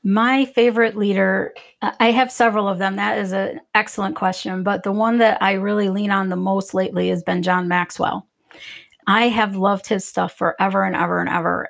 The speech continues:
And what I really like about him is that he walks the talk. He doesn't just tell you what you need to do to be an effective leader. You can see it in everything that he does.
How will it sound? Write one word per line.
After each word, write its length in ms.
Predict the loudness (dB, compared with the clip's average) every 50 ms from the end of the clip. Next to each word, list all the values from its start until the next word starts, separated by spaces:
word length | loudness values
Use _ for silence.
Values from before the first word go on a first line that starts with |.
| -6
And 400 | -4 -2 0 0 0 0 -2 -2 0
what 180 | 2 2 2 4
I 40 | 2
really 500 | 2 2 4 6 6 8 6 6 6 6
like 260 | 6 6 4 4 2
about 300 | 2 4 4 4 4 2
him 200 | 0 -4 -4 -4
is 200 | -2 -2 -2 0
that 100 | -2 -2 0
he 120 | -2 0
walks 420 | 2 4 4 4 2 0 -8 -6
the 120 | -4 -4 -6
talk. 580 | -6 -8 -2 0 0 0 0 -4 _ -18 -20 _ -20 -20 -20 -20 -20 _
He 180 | _ -2 0 0
doesn't 480 | 2 2 2 2 4 4 4 2 2
just 380 | 2 2 2 2 0 -2 -8 -4
tell 340 | 0 2 4 4 4 4 2
you 320 | 0 0 0 0 0 2
what 260 | 2 2 2 0 0 -2
you 100 | -4 -4
need 240 | -2 -2 -2 -2 -2
to 60 | -4
do 240 | -2 -2 -2 0 0
to 60 | -2
be 160 | -2 -2 0
an 100 | 0 0
effective 540 | -2 -4 -2 -2 -2 -2 -2 -6 -6 -6 -4
leader. 280 | -2 -2 -2 0 -2 -2
You 200 | 0 -2 -2 -4
can 200 | -4 -4 -2 -2
see 600 | -2 -4 -6 -6 -4 -2 0 2 2 2 0 0 0
it 200 | 0 0 0 0 0
in 180 | -2 -2 -2 0 0
everything 500 | 0 0 0 -2 -2 -2 -2 -2 0 0
that 140 | 0 0 0
he 100 | -2 -2
does. 460 | 2 2 4 4 4 2 -2 -4